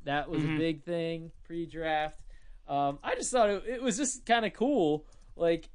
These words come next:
Speaker 1: you always want more access and pulling back the curtain, and we got a look inside these people's <laughs> houses, which is
Speaker 2: Yeah.
Speaker 1: just, as the voyeur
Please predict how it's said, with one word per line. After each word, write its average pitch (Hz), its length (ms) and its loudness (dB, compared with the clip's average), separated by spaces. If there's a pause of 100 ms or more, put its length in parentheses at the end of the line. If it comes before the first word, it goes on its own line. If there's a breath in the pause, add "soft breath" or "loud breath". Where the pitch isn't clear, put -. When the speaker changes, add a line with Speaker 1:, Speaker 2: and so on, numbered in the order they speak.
(200)
Speaker 1:
you 180 180 -2
always 202 480 2
want 160 380 0 (120)
more 165 300 2
access 160 560 0
and 135 140 -10
pulling 165 240 -2
back 156 240 0
the 139 80 -8
curtain, 143 500 -2 (400)
and 151 400 0
we 151 140 -2
got 170 240 2 (320)
a 165 80 4
look 190 260 -2
inside 185 400 0
these 180 160 -8
people's 180 340 -8
<laughs> - 120 -2
houses, 180 580 2
which 311 240 4
is 247 160 -2
Speaker 2:
Yeah. 156 120 2
Speaker 1:
just, 262 280 -4 (340 loud breath)
as 170 200 4
the 165 100 2
voyeur 170 560 8